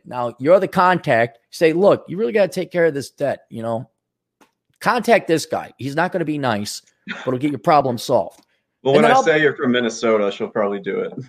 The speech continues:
Speaker 2: <laughs>
Speaker 1: Yeah! Say, "Oh, yeah, he, he's from the Twin Cities. He, he, he's familiar with Hamline." Mispronounce it, like Hamline. You went to
Speaker 2: Hamline.
Speaker 1: Hamline. Ha-, Hamline.
Speaker 2: God, I don't understand people who go to expensive undergrads that aren't that great.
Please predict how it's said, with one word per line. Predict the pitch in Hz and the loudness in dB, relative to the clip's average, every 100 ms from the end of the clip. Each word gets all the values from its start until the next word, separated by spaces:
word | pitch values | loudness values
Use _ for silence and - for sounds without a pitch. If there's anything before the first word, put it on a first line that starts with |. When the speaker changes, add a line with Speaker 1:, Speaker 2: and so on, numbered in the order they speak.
| _ | _
Speaker 2:
<laughs> | 127 - _ _ | -14 -14 _ _
Speaker 1:
Yeah! | 294 381 359 320 233 | 2 4 4 2 0
Say, | - - 226 | -8 -10 -4
"Oh, | 233 | -2
yeah, | 233 226 147 117 | 0 0 0 -4
he, | 147 165 | -12 -12
he's | 160 180 | -10 -10
from | - 165 165 | -10 -10 -10
the | 147 | -14
Twin | - 160 147 | -12 -12 -10
Cities. | 143 120 104 - | -10 -10 -12 -18
He, | - - | -20 -16
he, | 127 123 170 | -14 -14 -14
he's | 135 139 | -12 -10
familiar | - 139 147 143 | -8 -4 -2 0
with | 123 - - _ - | 0 0 -10 _ -2
Hamline." | 147 151 147 139 143 160 190 - - - | 2 2 2 4 4 2 0 -4 -14 0
Mispronounce | 139 175 - 135 135 127 | 0 2 2 2 2 0
it, | 110 | 0
like | 113 - | 0 -2
Hamline. | 120 139 170 147 147 160 196 135 | -8 -4 0 0 0 -2 -6 -8
You | 147 | -10
went | 156 | -10
to | - | -4
Speaker 2:
Hamline. | 104 107 101 101 107 107 - | -4 -4 -4 -4 -4 -6 -6
Speaker 1:
Hamline. | 147 156 147 127 135 170 143 _ _ - | -4 -2 -2 -2 -4 -8 -12 _ _ -4
Ha-, | 143 160 - | -2 -2 -4
Hamline. | 147 156 160 131 139 135 139 147 180 135 _ _ _ _ _ _ _ | -2 0 0 2 2 2 2 0 -2 -8 _ _ _ _ _ _ _
Speaker 2:
God, | - - - | -14 -10 -6
I | 120 | -2
don't | 127 135 127 | 0 0 -2
understand | 131 127 - 120 113 | -4 -4 -2 -2 0
people | 120 113 110 | -2 -4 -4
who | |
go | 107 110 | 0 2
to | |
expensive | 101 - - 113 120 127 110 | 0 -6 -2 -2 -2 -4 -2
undergrads | 110 123 117 104 98 98 | -2 -2 0 0 -2 -2
that | 110 | 0
aren't | 113 120 | 0 2
that | 127 131 | 0 0
great. | 123 127 127 - | -2 -2 -2 -6